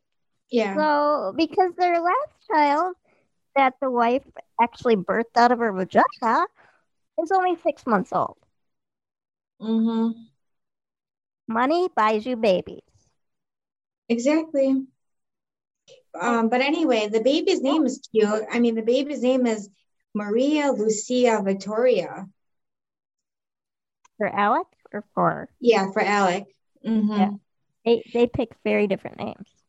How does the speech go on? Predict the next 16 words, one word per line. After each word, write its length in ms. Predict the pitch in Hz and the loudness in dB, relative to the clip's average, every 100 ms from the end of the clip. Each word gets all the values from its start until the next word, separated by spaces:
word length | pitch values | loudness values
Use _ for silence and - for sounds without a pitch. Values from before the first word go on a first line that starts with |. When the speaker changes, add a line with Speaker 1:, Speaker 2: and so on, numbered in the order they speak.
| _ _ - | _ _ -4
Speaker 1:
Yeah, 260 | 226 208 240 | -2 0 0
I 140 | 254 | 0
like 220 | 262 349 359 | 2 0 -2
the 80 | 339 | -2
name 240 | 247 233 | 0 2
Lucia. 480 | 220 196 - 233 226 | 0 -2 -2 2 2
That's 220 | 185 196 226 | 2 -2 -8
a 40 | |
cute 280 | - 190 185 | 2 4 4
name, 400 | 180 143 117 175 - | 2 0 -4 -8 2
Lucia. 500 | 202 190 190 - - | 2 2 0 0 0
Speaker 2:
Okay. 100 | - - _ _ _ _ _ _ _ - - - _ _ _ _ _ - | -8 -16 _ _ _ _ _ _ _ -20 -20 -20 _ _ _ _ _ -4
Speaker 1:
Um, 640 | 277 269 269 262 254 254 - _ _ - | 0 2 2 2 2 0 -4 _ _ -2
also 360 | 285 277 302 | -2 0 0
wanna 300 | 277 262 254 | 2 2 2
say 560 | 247 254 240 240 240 | 0 0 2 2 0